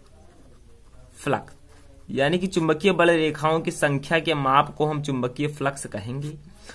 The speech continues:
तो देखिए, यहाँ पर जब मैंने धारा इसमें प्रवाहित की, तो इसके चारों ओर चुंबकीय क्षेत्र उत्पन्न हुआ।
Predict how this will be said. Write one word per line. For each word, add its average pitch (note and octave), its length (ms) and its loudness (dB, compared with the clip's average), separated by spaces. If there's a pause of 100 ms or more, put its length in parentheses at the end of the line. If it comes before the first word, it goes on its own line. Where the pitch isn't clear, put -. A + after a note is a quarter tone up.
(160)
तो F3 60 -8
देखिए, G3 400 2 (300)
यहाँ F3+ 220 4
पर G#3+ 100 2
जब G#3+ 100 4
मैंने G#3 220 4
धारा F3 440 6 (600)
इसमें E3+ 220 2
प्रवाहित F3+ 340 4
की, G3+ 100 0
तो G3 100 0
इसके F#3+ 340 -4
चारों F3 260 4
ओर F3+ 60 -2
चुंबकीय D#3 380 -2
क्षेत्र C#3 320 -6
उत्पन्न D#3+ 280 -2
हुआ। F3 180 -8